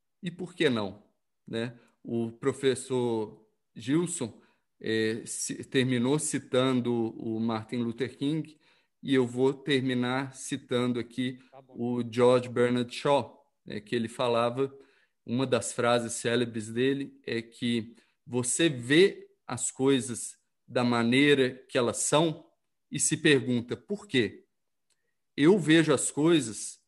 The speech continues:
Speaker 1: como elas deveriam ser e pergunto, "Por que não?" Então, o meu convite pra gente construir junto isso,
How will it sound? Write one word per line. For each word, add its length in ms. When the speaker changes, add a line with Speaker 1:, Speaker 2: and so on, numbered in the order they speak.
Speaker 1:
como 680
elas 300
deveriam 640
ser 580
e 80
pergunto, 720
"Por 220
que 160
não?" 500
Então, 240
o 40
meu 160
convite 580
pra 160
gente 260
construir 580
junto 500
isso, 440